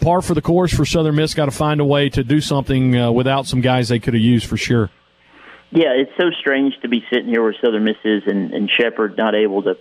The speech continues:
Speaker 2: uh, he, I mean, the last two outings he's had were particularly rough. Uh, so it's, it, you hate it for him. Uh, he's apparently lost some confidence, and, and, but they're able to put it all together. I mean, they've done it all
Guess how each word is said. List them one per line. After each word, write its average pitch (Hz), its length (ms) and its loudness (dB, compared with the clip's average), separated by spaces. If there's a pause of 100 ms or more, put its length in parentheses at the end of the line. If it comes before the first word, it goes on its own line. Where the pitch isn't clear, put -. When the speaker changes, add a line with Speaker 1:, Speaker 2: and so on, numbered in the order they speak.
(300)
Speaker 2:
uh, 92 200 -2 (280)
he, - 260 -4
I - 60 -2
mean, 98 300 2
the - 80 -2
last 113 340 0
two 107 160 2 (100)
outings 107 360 0
he's 101 180 -6
had 110 160 0
were 95 220 -2 (160)
particularly 101 680 -2
rough. 98 320 0 (680)
Uh, 98 300 0 (100)
so 120 120 2
it's, 123 240 0
it, 120 180 0
you 120 180 0
hate 123 200 0
it 113 120 -4
for - 120 -4
him. 107 500 0
Uh, 95 200 -4
he's 107 180 0
apparently 107 380 -2
lost 101 320 0
some 98 100 -16
confidence, 107 680 -2
and, - 760 -10
and, 98 160 0
but 104 160 -2
they're 127 180 2
able 131 360 2
to 113 440 2
put 131 160 0
it 131 100 4
all 127 160 2
together. 117 540 0
I 98 200 -14
mean, 98 120 -12
they've 101 180 -4
done 110 140 0
it 110 140 0
all 117 360 0